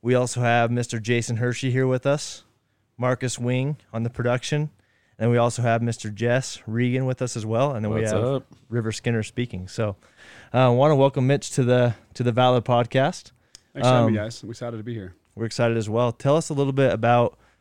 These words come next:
Speaker 1: where you're from, where you grew up, um, what your upbringing was like, and
Speaker 3: Absolutely. So I'm from Beaverton, Oregon, right outside of Portland, Oregon.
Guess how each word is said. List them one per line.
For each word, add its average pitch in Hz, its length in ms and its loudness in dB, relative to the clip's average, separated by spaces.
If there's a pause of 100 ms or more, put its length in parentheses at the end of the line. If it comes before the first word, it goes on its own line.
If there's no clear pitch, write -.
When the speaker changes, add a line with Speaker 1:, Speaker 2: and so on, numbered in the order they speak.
(260)
Speaker 1:
where 127 160 4
you're 131 160 2
from, 127 600 0 (180)
where 120 200 0
you 120 100 2
grew 113 260 0
up, 127 360 2 (200)
um, 104 320 -4
what 117 120 0
your 90 80 0
upbringing 113 360 -2
was 110 140 -2
like, 110 300 -4
and 98 160 -8 (340)
Speaker 3:
Absolutely. 123 440 -8 (680)
So - 140 -8
I'm 151 80 -4
from 151 200 -4
Beaverton, 151 400 0
Oregon, 123 440 -4 (180)
right 113 140 -6
outside 120 200 -8
of 110 80 -10
Portland, 113 280 -8
Oregon. 107 400 -8